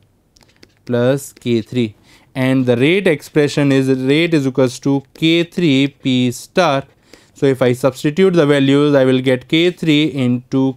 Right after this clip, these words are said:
K one P square plus K two P Z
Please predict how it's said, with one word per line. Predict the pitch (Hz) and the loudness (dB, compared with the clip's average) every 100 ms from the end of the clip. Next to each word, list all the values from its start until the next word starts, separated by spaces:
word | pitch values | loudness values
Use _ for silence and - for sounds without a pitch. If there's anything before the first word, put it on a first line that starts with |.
| - | -4
K | 151 156 | -2 0
one | 160 165 139 151 _ - _ _ _ - _ _ | 0 -2 -2 -8 _ -20 _ _ _ -20 _ _
P | - 120 120 | -8 -6 -6
square | - - 147 147 147 | -6 -2 0 0 -2
plus | 143 127 123 123 - | -2 0 0 -2 -12
K | - 139 139 | -6 -2 -2
two | 135 139 139 139 139 - _ | -4 -4 -4 -4 -8 -20 _
P | 123 120 113 | -6 -4 -4
Z | 110 117 143 135 135 | -6 -4 0 0 -2